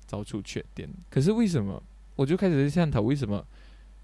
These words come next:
在这个社会上面一直都在放大你的错误，而不是看你好的方面。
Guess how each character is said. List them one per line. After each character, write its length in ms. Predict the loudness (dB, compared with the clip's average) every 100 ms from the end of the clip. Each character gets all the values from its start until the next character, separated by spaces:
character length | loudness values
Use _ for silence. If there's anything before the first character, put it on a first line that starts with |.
| -6
在 140 | -2
这 80 | 2
个 80 | 2
社 260 | 4 4
会 140 | 4 2
上 180 | 0 -2
面 180 | -2 -4
一 40 |
直 160 | -2 0
都 320 | 2 2 0 -4
在 140 | -2
放 320 | 0 0 0
大 160 | 0 -2
你 140 | -2
的 100 | -4
错 220 | -6 -4 -4
误， 200 | -2 -2
而 60 |
不 140 | -2 -2
是 180 | 0
看 240 | -2 -2 -4
你 100 | -6
好 280 | -8 -10 -10
的 80 |
方 180 | -10 -10
面。 180 | -8 -8